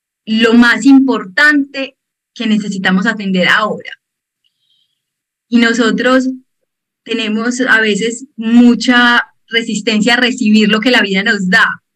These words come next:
porque si no viene empacado el regalo de cierta manera, no nos parece un regalo, nos parece un error, nos parece un problema, nos parece de lo que nos queremos deshacer.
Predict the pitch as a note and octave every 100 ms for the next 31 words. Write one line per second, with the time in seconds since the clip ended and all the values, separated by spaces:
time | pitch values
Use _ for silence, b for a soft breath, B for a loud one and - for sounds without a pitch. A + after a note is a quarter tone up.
0 | _ _ _ - G#3 F#3+ G#3+ G#3+ G#3 G#3
1 | A#3+ C4 C4 B3 A3+ A3 G3+ A3 B3 A#3
2 | G#3+ G3+ G3+ B3 A#3 G#3 F#3+ A3+ A3+ A3
3 | D4+ D4 B3 A3 G#3 G#3 A#3 G3+ F#3 G3
4 | G#3 A3 A#3+ D3+ - - - - F#3 F3+
5 | F3+ F3+ F#3+ C4 B3+ - - - - G3
6 | E3+ E3 F3 - G3 B3 G3+ F#3 F3 F3+
7 | F3+ G3 F3+ E3+ G#3 G#3 F#3+ F3+ - F3+
8 | E3 F3+ G#3+ G#3+ D3+ G#3+ F#3+